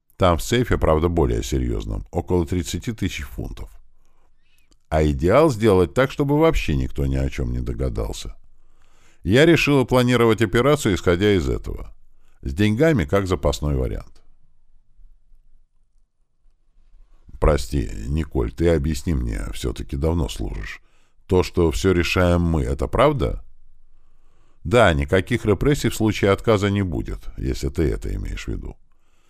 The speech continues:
Но доверие Татьяны Викторовны к нам от этого никак не повысится. Так что давай думать. Вот план третьего этажа. Я предлагаю проникать сразу в нужный кабинет.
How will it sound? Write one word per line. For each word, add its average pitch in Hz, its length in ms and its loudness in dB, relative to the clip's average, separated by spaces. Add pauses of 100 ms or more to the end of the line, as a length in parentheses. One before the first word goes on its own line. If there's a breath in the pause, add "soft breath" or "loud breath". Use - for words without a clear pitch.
(240)
Но 87 180 0
доверие 123 460 6
Татьяны 117 460 2
Викторовны 95 520 2
к - 60 -10
нам 110 180 2
от 107 140 2
этого 92 300 2
никак 95 400 -4
не - 80 -6
повысится. - 680 -8 (560)
Так 113 160 2
что 107 320 2
давай 110 320 4
думать. - 440 -6 (1500)
Вот 143 220 0
план 120 220 4
третьего 101 440 2
этажа. 57 380 -2
Я 90 160 0
предлагаю 92 560 2
проникать 90 520 0
сразу 113 360 2
в 90 60 -2
нужный 82 280 -2
кабинет. 71 600 -4